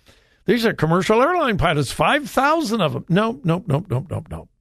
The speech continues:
Six hundred of the forty-eight hundred.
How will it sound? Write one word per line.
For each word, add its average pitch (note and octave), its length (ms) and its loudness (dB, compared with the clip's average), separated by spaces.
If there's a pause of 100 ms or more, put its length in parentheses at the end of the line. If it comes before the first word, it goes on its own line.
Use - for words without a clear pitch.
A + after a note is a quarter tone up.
(1700)
Six - 400 -2
hundred C4+ 580 -2 (1080)
of C#3 120 2
the C3+ 180 2
forty-eight F3 640 0
hundred. C#3+ 680 -2